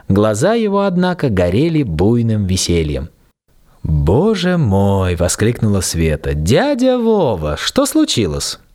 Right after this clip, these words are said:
Из сбивчивых объяснений дяди Володи выяснилось следующее.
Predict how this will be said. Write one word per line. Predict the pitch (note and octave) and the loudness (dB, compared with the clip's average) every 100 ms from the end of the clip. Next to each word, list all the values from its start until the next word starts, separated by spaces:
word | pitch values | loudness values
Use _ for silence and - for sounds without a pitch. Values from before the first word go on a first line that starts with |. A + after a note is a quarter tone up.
| _ _ _ _ _ - | _ _ _ _ _ 0
Из | D3+ D#3 | 0 0
сбивчивых | C3 A#3+ - D#3 D3 - | 0 0 0 0 0 0
объяснений | A2 G#2+ - E3+ B2 G2 | -2 0 0 0 0 0
дяди | G2+ D3 G#2 | 0 0 0
Володи | F2+ F2 G2 A#3 A3+ A#3 - - - | -2 0 2 2 0 -4 -8 -16 -4
выяснилось | G#2+ C#3 C#4+ C4 - A3 G#3 | 0 2 2 0 -2 0 0
следующее. | - A2+ G#2+ C3+ - - C#2 | -2 -2 -2 -2 -6 -4 -6